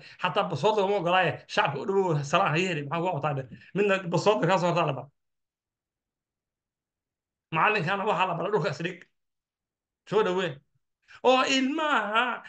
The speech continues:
hadday jiran yihiin, xataa wallaahi, ma dhahan waa jiranahay, iskuulka rabaa inay aadaan. Ilmaha Ingiriiska ku nool, Isniinta, Monday ma jirta, Isniinta ma jirta.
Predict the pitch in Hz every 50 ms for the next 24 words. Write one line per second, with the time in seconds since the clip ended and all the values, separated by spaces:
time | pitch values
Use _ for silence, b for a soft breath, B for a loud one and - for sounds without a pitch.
0 | B B B 196 226 240 233 240 254 254 240 214 151 - 233 226 208 175 214 233
1 | 240 233 208 214 226 214 160 180 165 - 190 196 180 175 165 165 185 190 170 165
2 | 151 139 B B B B B 196 220 240 226 175 175 208 208 185 170 175 151 170
3 | 202 196 170 170 175 - - 214 180 156 135 135 156 170 160 156 143 139 143 127
4 | - - _ _ _ _ _ _ _ _ _ _ _ _ _ _ _ _ _ _
5 | _ _ _ _ _ _ _ _ _ _ _ _ _ _ _ _ _ _ _ _
6 | _ _ - 196 220 294 277 269 277 226 202 220 262 294 208 - 180 156 180 208
7 | 196 156 123 113 - _ _ _ _ _ _ _ _ _ _ _ _ _ - 175
8 | - - 247 320 233 220 240 277 - - 190 254 302 269 247 233 240 220 202 170
9 | 208 214 175 262 254 247 247 226 185 165 180 185